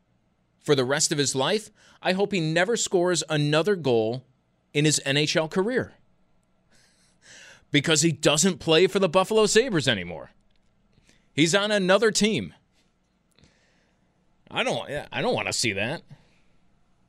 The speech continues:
I like my team. I don't like when people do well going somewhere else. So where are you? Eight oh three oh nine thirty.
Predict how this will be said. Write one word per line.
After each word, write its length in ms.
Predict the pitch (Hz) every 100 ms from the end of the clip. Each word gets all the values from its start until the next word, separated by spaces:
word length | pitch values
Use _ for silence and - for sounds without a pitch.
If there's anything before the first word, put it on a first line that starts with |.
| _ _ _ _ _ _ _
I 120 | 147
like 180 | 180 170
my 160 | 180 175
team. 300 | 180 135 90
I 80 |
don't 180 | 135 147
like 220 | 113 104
when 240 | 107 90 87 _ _ _ _ _
people 200 | 131 120
do 220 | 107 123
well 480 | 110 110 101 67 - _ _ _ _ _
going 240 | 123 107 104
somewhere 380 | - 107 98
else. 240 | 98 - - - -
So 120 | -
where 220 | 208 302 311
are 100 | 277
you? 260 | 214 110
Eight 120 | 131
oh 80 | 180
three 260 | 160 170 170
oh 120 | 151
nine 220 | 147 135
thirty. 420 | 123 135 107 87